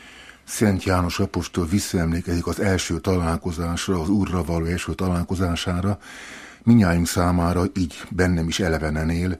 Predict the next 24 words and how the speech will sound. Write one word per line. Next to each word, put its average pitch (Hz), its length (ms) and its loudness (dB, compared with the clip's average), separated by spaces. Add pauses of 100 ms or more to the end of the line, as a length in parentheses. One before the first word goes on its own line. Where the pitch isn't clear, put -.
(140)
a 90 160 0
Rómával 87 540 2
való 82 240 -2
első 85 320 -2
találkozásunk. 78 1120 -4 (420)
Milyen 101 360 4
emlékek 73 640 -4
bukkannak 78 560 -6
föl 80 180 -4
benned, 73 580 -6 (260)
amikor 87 360 -2
megérkeztél 78 720 -4
Rómába, 82 440 -2
a 73 40 -6
Germanikumba, 85 880 -6 (120)
és - 180 -2
itt - 360 -6 (180)
a 87 440 -4
várossal 76 840 -4
találkoztál, 76 920 -8
a - 40 -12
Szent 82 340 -6
Péter 82 340 -6
bazilikával? 78 840 -10